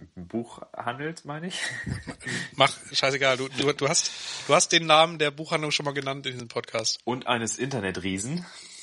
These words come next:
Speaker 1: Und, äh, ich hab so ein, so ein Glas, wo ich immer so diese Karten rein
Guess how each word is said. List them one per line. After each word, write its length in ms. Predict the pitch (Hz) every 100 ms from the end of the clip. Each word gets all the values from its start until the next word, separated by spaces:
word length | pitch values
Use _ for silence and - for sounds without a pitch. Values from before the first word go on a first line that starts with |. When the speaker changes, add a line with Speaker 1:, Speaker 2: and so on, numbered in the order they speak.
| - - - - - - - - - - _ _ _ _ _ - - - - - - _ _ -
Speaker 1:
Und, 460 | 110 107 104 -
äh, 340 | 104 101 98 95
ich 220 | 101 -
hab 160 | 98
so 140 | 92 90
ein, 440 | 85 82 82 87
so 100 | 87
ein 100 | 85
Glas, 320 | 85 104 92 92
wo 100 | 90
ich 80 |
immer 200 | 87 95
so 140 | 87 87
diese 220 | 90 85
Karten 360 | - 101 - 87
rein 560 | 85 90 82 80 -